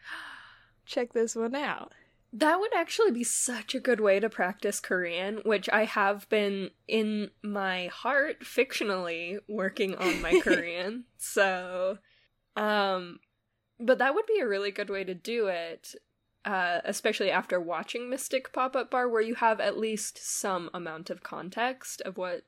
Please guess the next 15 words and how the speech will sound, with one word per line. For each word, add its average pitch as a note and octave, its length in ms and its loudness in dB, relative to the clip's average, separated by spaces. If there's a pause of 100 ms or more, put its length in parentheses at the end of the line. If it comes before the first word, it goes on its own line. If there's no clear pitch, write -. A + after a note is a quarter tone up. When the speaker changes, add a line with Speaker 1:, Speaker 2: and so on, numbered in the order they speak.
(480)
Speaker 2:
is G#3+ 220 -4
going G3+ 320 -4
on, A3+ 460 -6
and F#3 200 -6
then E3+ 520 -10 (600)
you G#3+ 120 -2
can E3+ 580 -4
kinda F3 600 -4 (680)
figure A3+ 340 4
it G#3 80 6
out F#3+ 180 6
from F#3 220 -4
there. F3 320 -6
Also, C#4 300 4
like, F3 340 0